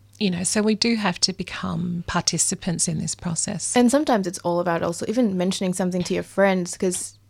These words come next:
Speaker 2: you, you know, you, you might have one person in that circle of friends who has thought
Speaker 1: That's
Speaker 2: about it.
Speaker 1: right,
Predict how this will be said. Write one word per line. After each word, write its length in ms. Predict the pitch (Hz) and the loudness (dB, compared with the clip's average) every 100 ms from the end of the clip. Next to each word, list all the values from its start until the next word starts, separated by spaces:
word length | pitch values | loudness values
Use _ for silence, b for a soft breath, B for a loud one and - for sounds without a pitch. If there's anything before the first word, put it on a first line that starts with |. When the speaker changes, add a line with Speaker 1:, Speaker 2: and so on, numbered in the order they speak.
| _ - | _ -6
Speaker 2:
you, 180 | 208 202 | -4 -2
you 140 | 190 196 | 0 2
know, 180 | 175 - | 2 0
you, 200 | - 185 - - | -6 -6 -8 -10
you 180 | - 208 | -4 2
might 220 | 202 196 | 4 4
have 140 | 202 180 | 2 0
one 440 | 185 190 214 226 | 2 6 6 6
person 360 | 196 185 175 180 | 4 2 0 -2
in 100 | 175 | -2
that 180 | 180 - | -2 -4
circle 340 | - 180 180 | -2 -2 0
of 80 | 165 | -6
friends 280 | - 165 165 | -4 -6 -4
who 100 | 180 | 0
has 220 | 180 185 | 0 0
thought 220 | - 202 214 | 2 4 4
Speaker 1:
That's 240 | 190 - | 4 2
Speaker 2:
about 320 | 220 202 196 | 0 0 -2
it. 40 | |
Speaker 1:
right, 100 | 190 | -4